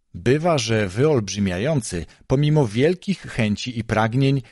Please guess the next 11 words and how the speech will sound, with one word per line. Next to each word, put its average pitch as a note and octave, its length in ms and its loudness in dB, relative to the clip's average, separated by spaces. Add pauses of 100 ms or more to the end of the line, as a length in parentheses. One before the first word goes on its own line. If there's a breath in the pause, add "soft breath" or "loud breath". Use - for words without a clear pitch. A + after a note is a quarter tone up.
(140 soft breath)
nigdy D3 440 2
nie B2+ 160 4
robią A#2 280 4
nawet G#2 340 0
pierwszego C3+ 480 -2
kroku B2+ 460 0
w - 60 -14
kierunku G2+ 480 -2
realizacji G#2+ 640 -2
swoich F2+ 420 -6
zamierzeń. G2+ 560 -2